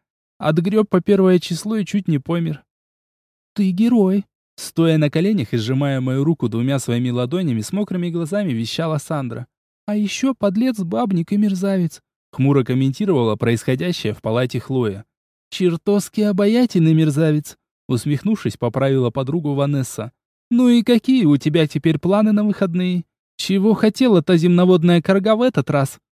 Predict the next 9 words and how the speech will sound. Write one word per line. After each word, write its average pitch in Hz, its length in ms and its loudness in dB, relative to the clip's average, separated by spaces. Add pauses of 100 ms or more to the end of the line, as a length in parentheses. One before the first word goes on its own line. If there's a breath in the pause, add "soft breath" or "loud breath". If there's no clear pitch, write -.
(300)
Рассказывать 170 720 -4
всё 185 280 -8
обо 160 180 -6
всём, 202 260 -8
разумеется, 135 640 -6
не 131 120 -4
стал. 101 340 -8 (460)
«Профилактические 120 920 0
работы», 180 400 0